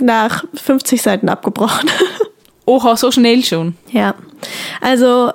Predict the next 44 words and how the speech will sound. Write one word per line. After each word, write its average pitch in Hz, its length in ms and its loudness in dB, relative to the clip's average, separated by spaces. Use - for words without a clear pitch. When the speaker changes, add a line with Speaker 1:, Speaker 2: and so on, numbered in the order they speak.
Speaker 1:
ich - 240 0
komm 269 360 4
mit 269 160 4
ihrem 233 200 4
Schreibstil 226 460 0
nicht 240 180 2
mehr 233 120 2
klar. 240 420 0
Der 202 180 0
ist - 200 -2
mir 214 360 2
zu - 280 0
plump, 247 600 2
in 311 120 2
Anführungszeichen. 302 960 0
Also, 254 160 2
es 262 120 0
sind 277 200 2
so 277 380 2
viele 240 720 0
Alltagswörter 220 1300 0
in 233 220 4
dem 220 220 2
Buch 226 520 2
und 208 400 0
so 240 220 2
viele 247 400 2
Referenzen, 240 720 2
mit 233 180 2
denen 226 140 4
ich 240 140 0
halt 220 160 2
beispielsweise 220 680 0
auch 226 100 -2
im 220 120 2
zweiten 226 400 -2
Band 208 180 0
überhaupt 226 400 0
nichts 240 200 -2
anfangen 254 440 0
kann, 269 260 0
weil 220 100 2
ich - 140 -4
bin 233 300 2